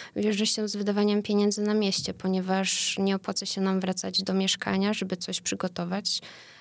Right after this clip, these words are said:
Tracimy wtedy czas i musimy właśnie wydawać, e, pieniądze w jakiejś jadłodajni.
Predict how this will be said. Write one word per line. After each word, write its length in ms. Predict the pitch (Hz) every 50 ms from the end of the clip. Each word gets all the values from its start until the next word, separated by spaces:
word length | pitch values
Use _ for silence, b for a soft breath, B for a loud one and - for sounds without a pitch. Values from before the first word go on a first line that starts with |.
| B B
Tracimy 340 | - 202 190 - - 196 196
wtedy 380 | 196 - - 196 185 - 196 196
czas 560 | - - 202 202 226 220 - - - - - -
i 380 | 190 185 185 185 185 185 190 185
musimy 460 | 185 185 185 - - 190 185 185 180
właśnie 420 | 180 180 180 175 - - 185 180
wydawać, 720 | 175 180 175 180 175 175 175 180 175 175 - - - - -
e, 380 | - 175 170 170 170 165 170 165 -
pieniądze 420 | - - 175 170 170 175 175 - 175
w 40 | 180
jakiejś 420 | 175 175 - - 180 175 - -
jadłodajni. 680 | 185 180 - 202 196 196 196 196 190 185 185 180 180